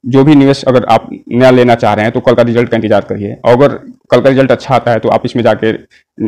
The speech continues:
investment कर सकते हैं, लेकिन करने से पहले आप इसके fundamental और जो इसके management से संबंधित जो भी चीज़ें होती हैं, इसका business model जो भी चीज़ें होती हैं, उसको detail से पढ़ें, और साथ ही साथ अपने वित्तीय सलाहकार से भी संपर्क लेने के बाद ही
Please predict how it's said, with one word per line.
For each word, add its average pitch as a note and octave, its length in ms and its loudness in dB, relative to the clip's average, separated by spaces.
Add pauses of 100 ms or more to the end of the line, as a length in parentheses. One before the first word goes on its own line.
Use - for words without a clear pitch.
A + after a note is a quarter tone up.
investment C3 460 0
कर C3+ 160 0
सकते - 280 -4
हैं, G#2+ 220 -4
लेकिन B2+ 160 -2
करने B2+ 220 0
से C3+ 120 -4
पहले B2 280 0 (160)
आप A2+ 200 0
इसके B2+ 160 -4
fundamental B2 580 0 (320)
और C3+ 400 2
जो C3 280 2
इसके C3 240 -2
management B2 400 0
से - 80 -16
संबंधित A#2 280 -4
जो A#2 80 0
भी B2 80 0
चीज़ें A#2 220 -2
होती A2 100 0
हैं, A2 140 -4
इसका A#2 120 -4
business A#2+ 260 -2
model A2 240 -2
जो A2+ 80 -2
भी A#2+ 80 -2
चीज़ें A2 200 -4
होती G#2+ 240 -8
हैं, G#2+ 120 -10 (240)
उसको D3 320 0
detail B2+ 260 0
से B2 140 -4
पढ़ें, A2 200 0
और A#2+ 100 0
साथ B2 140 -2
ही C#3 80 -6
साथ C3+ 100 -2
अपने B2+ 140 -2
वित्तीय A#2+ 240 -4
सलाहकार A#2 320 -2
से A2+ 140 -8
भी G#2 60 -6
संपर्क A#2 340 -4
लेने A#2 200 0
के A#2 60 -2
बाद G2+ 180 0
ही G#2 100 -10